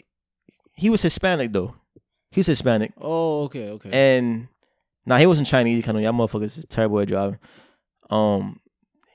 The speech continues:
Speaker 1: he was Hispanic, but I w-, yeah, I was like, "Really, bro? Like, you really arguing with this nigga when you got two passengers in the car?"
Speaker 2: Yeah, he really don't fucking care
Speaker 1: Like,
Speaker 2: about
Speaker 1: what
Speaker 2: that,
Speaker 1: if,
Speaker 2: bro.
Speaker 1: like, what if he just started doing some dumb shit? You got two liabilities in your car.
Speaker 2: Yeah.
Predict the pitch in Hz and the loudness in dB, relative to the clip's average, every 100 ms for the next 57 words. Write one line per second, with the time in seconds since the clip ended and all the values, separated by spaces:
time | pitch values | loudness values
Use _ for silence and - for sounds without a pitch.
0 | _ - 220 233 190 - 160 160 156 127 | _ -2 2 4 2 0 0 0 0 2
1 | 139 175 185 147 151 135 190 147 143 117 | 4 4 2 0 2 2 0 -4 -4 -4
2 | 104 120 247 359 339 339 370 196 131 131 | -4 -4 -2 -2 -2 -4 -4 -2 -2 -4
3 | 208 208 170 131 208 233 202 214 208 160 | -4 -2 0 -2 -2 -4 -6 -6 -6 -6
4 | 151 202 131 - - 190 - 208 185 185 | -4 -2 -2 -4 -6 -6 -6 -6 -6 -8
5 | 165 147 - 143 214 311 185 _ 117 110 | -8 -10 -6 -4 -2 -4 -12 _ -14 -12
6 | 127 170 151 139 127 123 117 113 - 104 | -14 -12 -12 -12 -12 -14 -14 -18 -18 -16
7 | 110 139 139 180 262 165 151 143 220 254 | 0 2 6 6 6 2 2 4 4 2
8 | - 220 208 214 185 180 139 147 170 - | 0 -2 0 0 0 0 -2 0 0 0
9 | 131 117 226 285 262 214 - - 226 240 | 0 0 0 4 4 4 -2 0 4 4
10 | 220 170 180 185 151 196 185 170 127 - | 4 0 0 -2 2 2 2 -2 -6 -6
11 | 143 180 165 165 - 180 135 101 - _ | -2 2 4 4 4 -2 0 -2 -6 _
12 | _ _ _ _ - 110 | _ _ _ _ -20 -18